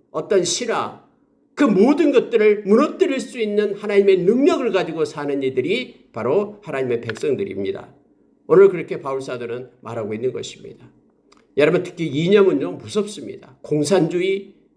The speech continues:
막 그들은 막 자기들이 원하는 것을 막 따라서 행하잖아요. 무신론자들,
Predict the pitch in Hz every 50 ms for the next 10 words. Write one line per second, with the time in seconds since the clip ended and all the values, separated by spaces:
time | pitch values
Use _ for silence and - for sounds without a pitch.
0 | _ _ _ _ _ _ _ _ _ _ _ - 190 196 - - 208 202 220 214
1 | 208 208 208 214 202 - - - _ _ _ _ - 175 190 180 196 233 208 226
2 | 220 214 196 - - 151 175 190 202 202 208 202 185 180 170 - 190 170 160 156
3 | 151 147 - - _ _ - 208 202 214 202 190 170 220 226 254 247 - 220 185
4 | 170 143 135 - - - _ _ _ _ _ _ _ _ _ _ _ _ _ _
5 | _ _ _ _ _ _ _ _ _ _ _ _ _ _ _ _ _ _ _ _
6 | - 160 143 151 156 - 214 196 170 160 156 151 151 139 131 135 123 123 - -
7 | -